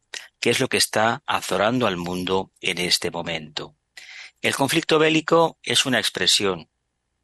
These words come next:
una proyección del conflicto interno. Justamente, mi mensaje de Cuaresma en Los Amigos del Desierto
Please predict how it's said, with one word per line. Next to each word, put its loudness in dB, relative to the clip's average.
una 4
proyección 2
del 0
conflicto -2
interno. -4
Justamente, -2
mi 0
mensaje 2
de 2
Cuaresma 0
en -2
Los 2
Amigos 0
del 0
Desierto 0